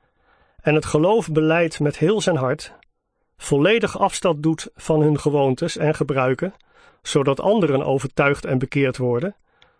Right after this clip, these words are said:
zo iemand moet toegelaten en gedoopt worden. En zie erop toe dat hen geleerd wordt dat ze er zorg voor dragen zich ver te houden van de voorschriften van de Hebreeën. Maar als ze dit niet zullen doen,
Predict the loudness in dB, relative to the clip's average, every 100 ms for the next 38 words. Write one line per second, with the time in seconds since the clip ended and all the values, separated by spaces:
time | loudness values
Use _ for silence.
0 | _ _ -4 2 2 4 2 2 0 0
1 | 0 -2 -6 -4 0 2 2 0 -2 -4
2 | -12 -2 -2 0 -2 -2 -2 -6 -6 -6
3 | -12 -18 _ _ _ _ _ _ _ _
4 | _ _ _ 0 2 2 0 -2 0 -2
5 | -2 -14 _ _ _ _ -4 0 0 0
6 | 0 0 0 0 0 -2 -6 _ _ _
7 | -6 -4 -2 -2 0 0 0 0 -2 -2
8 | 0 0 0 -2 -6 _ _ -20 -12 -4
9 | -2 -2 -6 -4 0 2 2 0 2 2
10 | 0 0 0 0 0 -2 0 -2 -2 -4
11 | -2 -2 -2 -2 -2 -2 -2 -6 -12 _
12 | _ _ _ _ _ _ _ _ _ _
13 | 0 0 0 0 0 0 0 0 0 0
14 | 0 -4